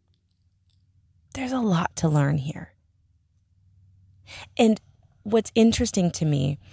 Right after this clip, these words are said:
is that as I was actually listening to this book, my husband was walking in and out of the room, and he says, "Oh, well, that's a good tip." And he was listening to the book as I was listening.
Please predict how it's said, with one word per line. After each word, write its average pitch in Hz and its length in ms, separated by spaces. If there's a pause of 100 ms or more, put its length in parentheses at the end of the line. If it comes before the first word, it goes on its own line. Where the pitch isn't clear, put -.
(200)
is 185 100
that - 160
as 196 220
I 180 160
was 165 160
actually 175 320
listening 170 600
to 160 120
this 147 180
book, 151 360
my 180 220
husband 160 460
was 143 280 (360)
walking 240 420
in 226 200
and 220 100
out 233 160
of 214 140
the 226 120
room, 247 260
and 214 140
he 214 80
says, 190 340 (120)
"Oh, 185 360 (1200)
well, 147 80
that's - 280
a 403 60
good - 280
tip." - 340
And 262 140
he 294 80
was 269 120
listening 269 460
to 220 100
the 196 100
book 220 260
as 196 160
I 220 200
was 262 200
listening. 165 520